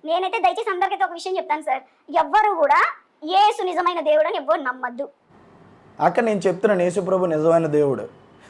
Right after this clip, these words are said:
Speaker 2: నన్ను స్వస్థపరిచిన దేవుడు. ఎక్స్ హిందువుగా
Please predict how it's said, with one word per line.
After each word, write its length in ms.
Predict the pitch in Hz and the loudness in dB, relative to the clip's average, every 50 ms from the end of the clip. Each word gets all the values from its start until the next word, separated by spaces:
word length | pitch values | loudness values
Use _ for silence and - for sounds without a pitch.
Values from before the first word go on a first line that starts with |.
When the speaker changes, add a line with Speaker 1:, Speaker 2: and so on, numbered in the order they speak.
| - 127 | -4 4
Speaker 2:
నన్ను 220 | 165 175 180 190 | 4 4 4 4
స్వస్థపరిచిన 760 | 180 - 180 180 - - 220 190 214 208 185 170 - 190 185 | 4 4 4 4 4 2 -2 2 2 2 2 2 -2 -2 0
దేవుడు. 400 | 160 160 165 160 147 131 110 - - - - _ _ _ _ - - - - _ _ - | 2 4 4 4 4 2 -2 -4 -12 -18 -20 _ _ _ _ -20 -20 -20 -20 _ _ 2
ఎక్స్ 300 | 160 202 233 - - - | 4 4 4 4 4 2
హిందువుగా 840 | 247 214 208 220 233 226 240 226 220 214 214 214 202 175 143 - | 4 4 4 2 4 4 6 6 8 10 12 12 12 12 10 8